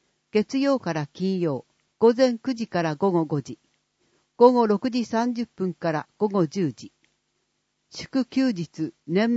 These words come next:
末年始を除く。福島いのちの電話。電話、五三六の四三四三。毎日午前十時から午後十時。毎月第三土曜日は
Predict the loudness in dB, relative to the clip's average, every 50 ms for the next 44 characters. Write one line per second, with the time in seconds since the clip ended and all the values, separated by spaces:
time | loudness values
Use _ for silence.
0 | -2 -2 -4 -2 0 0 0 0 -2 -4 -2 0 0 0 0 -2 -4 -8 -10 -12
1 | -16 -20 -20 _ _ _ _ _ _ _ _ _ _ _ _ _ _ _ _ _
2 | _ _ _ _ _ _ _ _ _ _ _ _ _ _ _ _ -10 -4 -2 -2
3 | -2 -2 -4 -4 -2 -2 0 0 0 0 0 0 -2 -4 -4 -2 -2 0 0 0
4 | 0 0 -2 -6 -8 -12 -16 _ _ _ _ _ _ _ _ _ _ _ _ _
5 | _ _ _ _ _ -4 -2 -2 0 -2 -2 -2 -4 -4 -6 _ _ _ _ _
6 | _ 0 2 4 4 4 2 -2 -2 -2 -2 -2 0 -2 -2 -2 -2 -2 0 0
7 | 0 0 2 4 4 4 4 0 -2 -2 -2 0 0 0 0 0 0 -2 -4 -6
8 | -8 -8 -8 -10 _ _ _ _ _ _ _ _ _ _ _ _ _ _ _ _
9 | _ _ _ -2 0 0 2 2 2 0 -2 -2 -4 -4 -6 -6 -4 0 2 2
10 | 4 4 4 4 2 0 -2 0 0 0 0 -2 -6 -6 -4 -2 -2 -2 -2 -2
11 | 0 2 2 4 4 2 2 0 -2 -2 -2 -4 -8 -16 _ _ _ _ _ _
12 | _ _ _ _ _ _ _ _ _ _ _ -2 0 0 0 0 -2 -8 -10 -8
13 | -6 -2 0 2 2 2 2 0 -2 -2 0 0 2 2 4 4 4 4 2 2
14 | 0 -2 -2 -4 -4 -6